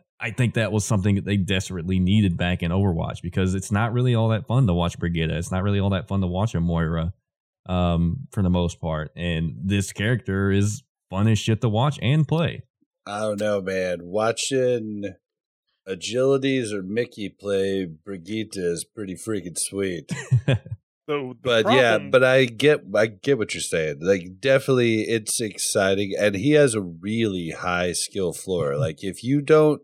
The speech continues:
Speaker 2: if you're not good at the move, the movement using the grapple, you're gonna just feed like a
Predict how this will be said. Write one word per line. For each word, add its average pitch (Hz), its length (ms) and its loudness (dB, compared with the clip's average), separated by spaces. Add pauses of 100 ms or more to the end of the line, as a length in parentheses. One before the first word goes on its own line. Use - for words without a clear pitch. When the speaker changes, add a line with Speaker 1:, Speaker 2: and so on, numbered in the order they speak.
(300)
Speaker 2:
if 98 160 -8
you're 117 140 -2
not 143 400 2
good 104 260 4
at 120 160 -6
the 95 500 -2
move, 95 580 -4 (100)
the 92 240 -4
movement 110 640 -4
using 95 420 -4
the 90 380 -6
grapple, 92 600 -2 (760)
you're 120 160 0
gonna 135 160 -2
just 92 240 -6
feed 101 600 -4
like 87 240 -2
a 87 440 -4